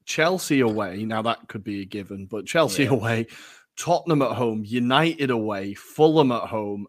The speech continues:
Speaker 1: like, Palace away, Newcastle at home. Like, they've not got, they've got
Speaker 2: It's not
Speaker 1: Leicester
Speaker 2: easy
Speaker 1: away,
Speaker 2: run.
Speaker 1: just going to the end of the season, Leicester away, Brighton away, City at home, <laughs> Wolves away, Bournemouth at home. Like,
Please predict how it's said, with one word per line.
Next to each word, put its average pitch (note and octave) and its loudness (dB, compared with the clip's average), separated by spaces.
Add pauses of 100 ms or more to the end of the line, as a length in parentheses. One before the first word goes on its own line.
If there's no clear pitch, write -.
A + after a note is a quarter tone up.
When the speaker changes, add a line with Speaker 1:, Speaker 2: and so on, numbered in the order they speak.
Speaker 1:
like, G#2+ -2 (100)
Palace D#3+ 2
away, G#2+ -2 (480)
Newcastle C#3 2
at G2 -6
home. G#2+ -4
Like, A#2+ 0
they've C3 0
not D#3+ 2
got, D3 4 (480)
they've C#3 0
got C#3 2
Speaker 2:
It's C3+ -4
not C#3+ 0
Speaker 1:
Leicester - -2 (120)
Speaker 2:
easy C#3+ 6
Speaker 1:
away, C#3 6
Speaker 2:
run. C3+ 10
Speaker 1:
just - -2
going F3 2
to C#3+ -10
the C#3+ 0
end D3 2
of C3+ -4
the B2 -6
season, B2 -4
Leicester D#3+ 0
away, A#2+ -2 (260)
Brighton D3 0
away, B2+ 2
City D#3 -2
at C3 0
home, B2+ -2
<laughs> A#2+ -10
Wolves D3+ 2
away, B2+ 0 (360)
Bournemouth D3 4
at A#2+ -4
home. C#3 -2
Like, A#2 -8